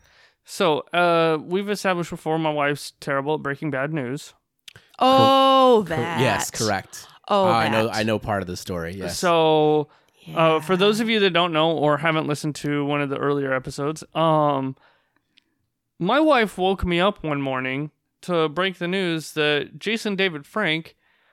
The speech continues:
Speaker 1: uh, committed suicide.
Speaker 3: Mm-hmm.
Speaker 1: There was no buffer. There was no me waking up. It was, "Hey," and
Speaker 2: I,
Speaker 1: I
Speaker 2: I said, "I, hey, I'm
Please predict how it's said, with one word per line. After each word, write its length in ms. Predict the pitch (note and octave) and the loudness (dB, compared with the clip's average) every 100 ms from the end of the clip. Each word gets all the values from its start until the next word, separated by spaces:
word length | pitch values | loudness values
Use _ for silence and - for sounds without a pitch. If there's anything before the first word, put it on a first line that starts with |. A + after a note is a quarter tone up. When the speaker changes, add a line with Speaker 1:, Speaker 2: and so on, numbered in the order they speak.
| _ _ _ - | _ _ _ 0
Speaker 1:
uh, 420 | F#3+ F#3+ F#3 F3+ | 4 4 4 2
committed 360 | E3+ G#3+ A3 G#3+ | 0 -2 0 -2
suicide. 680 | - C#4 A#3 D#3 A#2+ A#2 C3 _ | -4 -2 -2 0 -2 -4 -10 _
Speaker 3:
Mm-hmm. 160 | A2+ B2+ F3+ - _ _ _ _ _ _ _ _ | -10 -10 -10 -18 _ _ _ _ _ _ _ _
Speaker 1:
There 300 | E3+ B3 D#4 | -4 0 2
was 240 | F4 C#4+ | 2 2
no 180 | A#3+ A#3+ | 0 0
buffer. 420 | F#3 D#3+ D3 D3+ D#3 | 2 0 0 -2 0
There 120 | F3+ | 0
was 160 | G#3 G3+ | 0 0
no 200 | A3 G#3 | 0 2
me 300 | F3 F3 F#3 | 2 2 0
waking 460 | F3 E3 E3 D#3+ C#3+ | 0 -2 -2 -4 -2
up. 340 | D#3+ D3 - - - | 0 0 -2 -10 -4
It 160 | E3 | -2
was, 340 | D#3+ D#3+ - - _ _ _ _ _ | 0 -2 -4 -14 _ _ _ _ _
"Hey," 460 | - G3 F#3 D3+ - _ _ _ _ _ - | -6 -2 -2 -4 -10 _ _ _ _ _ -6
and 200 | D#3 - _ _ _ _ _ | -4 -6 _ _ _ _ _
Speaker 2:
I, 300 | A3 A#3 - | 0 0 0
Speaker 1:
I 180 | - D#4 | 0 -2
Speaker 2:
I 40 | |
said, 300 | F#4+ - C#4+ - | -2 -2 -4 -4
"I, 400 | - G3 G#3 A3+ - | -4 -2 -2 -4 -8
hey, 400 | - - G3 F3 - - | -16 -12 -8 -8 -10 -10
I'm 420 | E3+ F3 F3 | -8 -8 -8